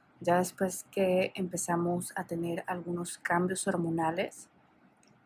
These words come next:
Las pacientes siempre están preguntando si ya estarán en premenopausia o en menopausia,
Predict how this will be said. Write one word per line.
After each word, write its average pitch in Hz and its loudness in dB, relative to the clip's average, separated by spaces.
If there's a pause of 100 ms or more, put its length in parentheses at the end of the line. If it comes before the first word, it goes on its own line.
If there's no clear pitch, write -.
(280)
Las 196 0
pacientes 214 0
siempre 254 -2
están 240 0
preguntando 220 4
si 220 -2 (120)
ya 196 2
estarán 196 4
en 202 2
premenopausia 226 2
o 202 -2
en 196 2
menopausia, 170 -2